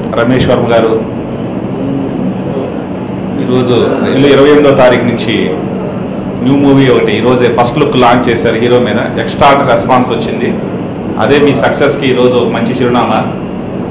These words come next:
నిన్ను వదిలి నేను పోలేనులే.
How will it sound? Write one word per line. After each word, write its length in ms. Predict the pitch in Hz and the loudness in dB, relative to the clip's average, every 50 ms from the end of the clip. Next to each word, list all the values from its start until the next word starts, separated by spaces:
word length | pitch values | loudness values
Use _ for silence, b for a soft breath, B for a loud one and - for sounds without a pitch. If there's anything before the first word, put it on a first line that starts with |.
| - - - - - - - - - | -8 -8 -8 -6 -6 -6 -6 -6 -4
నిన్ను 280 | 117 127 139 151 147 143 | -2 0 0 2 4 4
వదిలి 520 | 143 139 143 139 135 120 101 - 110 113 - - - - - - - - - - - - - - - - - - - - - - - - - - - - - - - - - | 4 4 4 4 4 4 2 0 -2 -4 -6 -6 -6 -6 -8 -8 -8 -8 -8 -8 -8 -8 -8 -8 -8 -8 -6 -6 -6 -6 -6 -6 -6 -6 -6 -6 -6 -6 -6 -6 -6 -4 -2
నేను 320 | 135 131 131 135 139 139 | 0 0 2 4 2 2
పోలేనులే. 600 | - - 127 127 123 120 113 107 101 98 92 - | 2 2 2 4 4 4 4 2 2 0 -2 -2